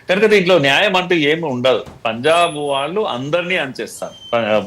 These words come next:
పాకిస్తాన్లో. అందుకని ఈ తిరుగుబాటు కూడా దేని కొరకు అంటే, పంజాబీ ప్రజలంటే కో-, కోపం ఇప్పుడు. బ-, సైన్యం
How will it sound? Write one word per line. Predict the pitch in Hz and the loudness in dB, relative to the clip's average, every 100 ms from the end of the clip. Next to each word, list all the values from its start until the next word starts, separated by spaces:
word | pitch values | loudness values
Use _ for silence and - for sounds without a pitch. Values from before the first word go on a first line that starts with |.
| - 120 | -2 -4
పాకిస్తాన్లో. | 107 110 - 92 95 - - - - - - _ | -4 -8 -4 -4 -4 -10 -12 -20 -20 -20 -20 _
అందుకని | 165 196 240 175 185 233 - - - | 0 4 4 2 -2 -4 -8 -18 -8
ఈ | 139 | -2
తిరుగుబాటు | - 190 254 247 226 220 | 2 4 4 4 2 2
కూడా | 220 | 4
దేని | 165 165 170 | 4 2 4
కొరకు | 165 147 127 | 2 2 -2
అంటే, | 123 120 107 104 117 117 - - | -4 -10 -2 -2 -2 -4 -14 -2
పంజాబీ | 139 180 233 226 220 | 0 4 2 2 0
ప్రజలంటే | - 143 147 170 151 165 214 | 2 0 2 2 2 0 -2
కో-, | - 160 139 131 | 0 -2 0 0
కోపం | 156 160 120 | -2 -2 -8
ఇప్పుడు. | 98 - 92 - _ - | -10 -12 -16 -16 _ -14
బ-, | 110 110 113 | -2 0 0
సైన్యం | - 147 185 202 170 156 | 2 0 2 0 -2 -8